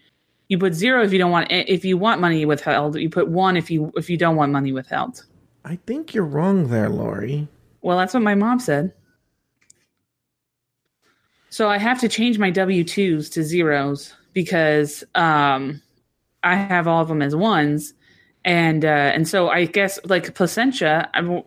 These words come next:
Speaker 1: I've been working there for about a better part of a year, and I've only had forty dollars taken out of my, my checks.
Speaker 2: <laughs>
Speaker 1: So, yeah.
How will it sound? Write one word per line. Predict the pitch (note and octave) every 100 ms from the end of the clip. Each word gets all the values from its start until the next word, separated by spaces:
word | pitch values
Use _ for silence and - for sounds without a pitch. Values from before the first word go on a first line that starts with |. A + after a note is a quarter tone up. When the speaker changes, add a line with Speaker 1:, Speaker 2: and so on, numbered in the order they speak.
| -
Speaker 1:
I've | F3 E3+
been | F3
working | E3+ D#3+ E3
there | E3 F#3
for | - E3+
about | D3+ D3 D3 -
a | D#3 - _
better | E3 D#3
part | D#3 D#3
of | D3
a |
year, | C#3+ C#3+ C#3+ D3+
and | D#3
I've | D3+ D#3+
only | E3
had | D#3+ D3+
forty | - F3 E3
dollars | D#3 D3+ D3
taken | - C#3 C3+
out | C3 B2+
of |
my, | B2+ B2 - - _ _ -
my | D3+ C#3+
checks. | - C#3 - - - -
Speaker 2:
<laughs> | - - - _ _ _ _ _ _ _ _ _ _ _ _ _
Speaker 1:
So, | - - C#3 C3 C3 _ _ - C3
yeah. | C#3+ C3